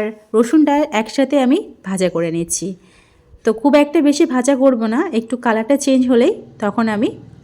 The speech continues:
আমি আগে থেকে একটা বড় সাইজের নতুন আলু, এখন যে নতুন আলু উঠেছে সেই নতুন আলু আমি ছোটো ছোটো ডুমো আকারে করে কেটে, চুকো চুকো আকারে করে কেটে রেখেছিলাম, সেই আলুটাকে আমি এবারে দেব। তো এবার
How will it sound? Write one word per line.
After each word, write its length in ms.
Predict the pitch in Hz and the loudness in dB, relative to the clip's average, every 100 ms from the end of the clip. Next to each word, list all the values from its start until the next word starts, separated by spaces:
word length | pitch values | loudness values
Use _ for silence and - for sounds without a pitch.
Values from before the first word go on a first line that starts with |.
| 202 | -6
আমি 140 | 202 208 190 | -4 0 0
আগে 140 | 196 254 | 0 -2
থেকে 180 | 277 320 415 - - - | -2 -2 -4 -10 -10 -6
একটা 160 | 214 269 220 | -2 -2 0
বড় 140 | 202 240 262 | 2 2 2
সাইজের 260 | 262 330 311 | 0 2 0
নতুন 220 | 202 233 220 185 | 0 -2 -2 -2
আলু, 140 | 208 294 | -2 -2
এখন 160 | 208 226 220 | -4 -4 -2
যে 60 | 220 | -2
নতুন 200 | 196 180 220 | -2 -4 -2
আলু 140 | 190 214 214 | -2 -2 0
উঠেছে 260 | 240 233 392 | 0 0 -4
সেই 140 | - 196 | -4 -4
নতুন 220 | 185 185 220 | -4 -6 -6
আলু 140 | 208 262 233 | -4 -2 -2
আমি 140 | 233 392 | -2 -2
ছোটো 160 | - 240 226 | -6 -6 -4
ছোটো 140 | 226 208 | -4 -4
ডুমো 200 | 196 196 | -6 -6
আকারে 220 | 190 190 196 | -8 -8 -4
করে 120 | 208 247 | -6 -6
কেটে, 180 | 226 190 226 - - _ | -10 -10 -10 -18 -20 _
চুকো 180 | 285 302 311 | -4 -2 -2
চুকো 140 | 302 | -2
আকারে 200 | 262 247 240 | 0 0 0
করে 120 | 262 359 | -2 -2
কেটে 160 | - 175 | -2 -2
রেখেছিলাম, 360 | 175 175 160 165 170 | -4 -8 -6 -8 -4
সেই 160 | 226 226 214 | -2 -2 -2
আলুটাকে 360 | 196 220 233 254 233 | -4 -2 -2 -2 -4
আমি 80 | 190 | -4
এবারে 180 | 185 208 220 | -4 -4 -4
দেব। 120 | 196 339 - - _ - _ _ _ _ _ _ _ _ _ _ _ _ _ _ _ | -4 -4 -6 -16 _ -20 _ _ _ _ _ _ _ _ _ _ _ _ _ _ _
তো 20 | 262 | -2
এবার 140 | 269 | 2